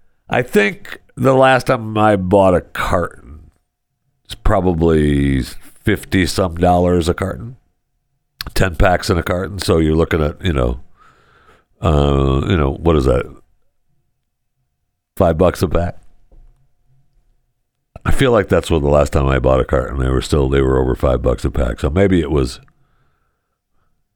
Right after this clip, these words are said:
anyway, I mean, that's still,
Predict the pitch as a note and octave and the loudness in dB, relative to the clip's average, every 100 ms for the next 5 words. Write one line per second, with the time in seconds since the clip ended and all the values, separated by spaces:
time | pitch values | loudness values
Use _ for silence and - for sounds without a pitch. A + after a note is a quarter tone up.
0 | _ _ _ _ _ _ _ _ _ - | _ _ _ _ _ _ _ _ _ -4
1 | F#2+ D#2+ B1+ B1 A#1 C2+ D#2 F2 - - | -2 0 0 0 0 0 2 0 -2 0
2 | E2+ C2+ A#1+ G1+ | 2 4 0 -4